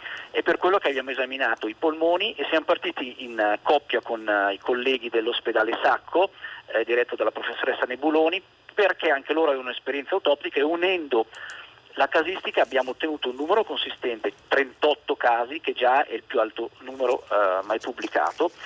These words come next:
ma soprattutto poi di due centri, il che dà ancora più valore alle riflessioni, perché non c'era la de-, l'alterazione interpretativa data dagli studi, um, monocentrici che solitamente vengono fatti in ambito autoptico.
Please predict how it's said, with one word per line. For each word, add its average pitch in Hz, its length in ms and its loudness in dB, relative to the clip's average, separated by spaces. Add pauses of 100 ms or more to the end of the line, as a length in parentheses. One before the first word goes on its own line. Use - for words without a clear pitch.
(260)
ma 160 80 4
soprattutto 214 400 0
poi 190 120 2
di 151 120 -6
due 175 180 0
centri, 147 560 -2 (240)
il - 180 -16
che - 320 0 (140)
dà 151 160 4
ancora 147 340 0
più 160 140 -8
valore 151 300 4
alle 147 120 2
riflessioni, 120 600 -4
perché 120 240 -2
non 120 140 -6
c'era 131 320 2 (420)
la 123 160 2
de-, 135 200 -2
l'alterazione 127 680 0
interpretativa 123 640 0
data 110 400 2
dagli 107 340 0
studi, 110 260 -8
um, 107 360 -16 (100)
monocentrici 120 800 -2
che 110 180 0 (720)
solitamente 120 720 -2
vengono 113 280 -4
fatti 110 340 -4
in 107 80 -4
ambito 104 260 -4
autoptico. - 520 -4